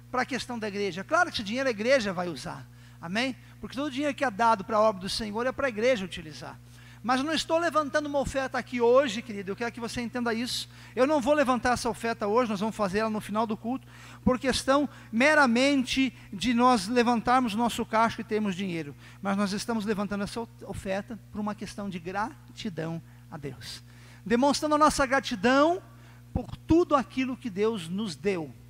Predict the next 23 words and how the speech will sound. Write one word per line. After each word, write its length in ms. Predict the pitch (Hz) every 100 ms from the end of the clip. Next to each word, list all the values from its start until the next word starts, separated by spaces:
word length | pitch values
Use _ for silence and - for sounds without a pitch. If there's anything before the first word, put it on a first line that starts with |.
| - - - - - -
Ele 120 | 214 226
já 140 | 311
nos 160 | 339 202
deu 180 | 339
tantas 560 | 294 339 349 339 277 -
coisas 380 | 302 311 269 233
importantes, 1000 | 277 - 247 - 247 247 285 302 - - - - -
nos 200 | 240 180
deu 180 | 294 -
seu 240 | - 302
Filho, 420 | - 269 277 311
que 120 | -
foi 160 | - 262
a 40 |
maior 380 | 233 233 254 320
de 120 | 247
todas 300 | - 277 254
as 160 | 220 -
coisas 300 | 240 233 202
que 80 | 220
Ele 80 | 208
nos 220 | 214 165
deu, 320 | 190 240